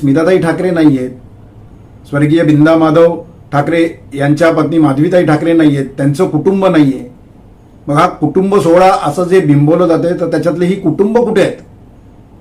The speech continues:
असो, या प्रश्नांची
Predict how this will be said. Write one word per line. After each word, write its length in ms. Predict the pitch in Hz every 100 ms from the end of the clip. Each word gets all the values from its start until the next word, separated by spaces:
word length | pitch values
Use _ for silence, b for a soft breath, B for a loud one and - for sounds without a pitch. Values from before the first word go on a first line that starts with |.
| - - - - - - - - - - - - - - - - - - - 127
असो, 400 | 127 170 165 - - - - - - - - - - - - - - - - - - - - - 147
या 100 | 160
प्रश्नांची 520 | 156 143 170 180